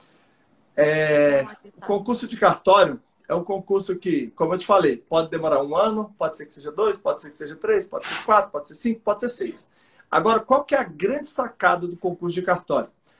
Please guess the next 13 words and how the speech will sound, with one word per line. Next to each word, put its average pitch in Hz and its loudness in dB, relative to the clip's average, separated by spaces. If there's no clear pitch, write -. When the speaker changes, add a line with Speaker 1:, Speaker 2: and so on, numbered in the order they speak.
Speaker 1:
É 143 0
você 185 0
fazer 190 0
vários 180 0
estados. - -6
É 143 -6
você 147 -8
fazer 175 -4
vários 170 2
estados. - -14
Olha 190 0
só, 151 -2
Speaker 2:
Uhum. 226 -16